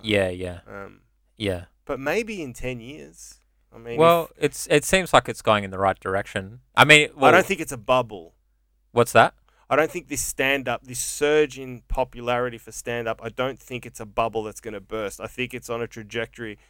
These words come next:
Speaker 2: just to get more and more popular because the art form is being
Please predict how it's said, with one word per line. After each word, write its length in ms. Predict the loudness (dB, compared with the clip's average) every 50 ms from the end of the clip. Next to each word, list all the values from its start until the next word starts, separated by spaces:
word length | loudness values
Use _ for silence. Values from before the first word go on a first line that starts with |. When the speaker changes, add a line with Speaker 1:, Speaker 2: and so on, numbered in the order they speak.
| _ _
Speaker 2:
just 200 | _ -16 -16 -14
to 80 | -14 -12
get 180 | -12 -12 -12
more 300 | -8 -6 -4 -4 -4 -4
and 80 | -6 -10
more 220 | -10 -10 -10 -10
popular 500 | -10 -6 -6 -6 -6 -6 -8 -8 -8 -8
because 580 | -8 -10 -14 -16 -12 -10 -10 -10 -10 -12 -16 -20 _ _ _ _ _ _ _ _ _
the 200 | _ -16 -16 -14 -8
art 240 | -4 -2 -2 -2 -2
form 520 | -4 -10 -6 -4 -2 -2 -2 -2 -6 -8 -12 -18 _
is 220 | -20 -20 -20 -20
being 640 | -20 _ _ -8 -6 -6 -6 -6 -8 -12 -14 -18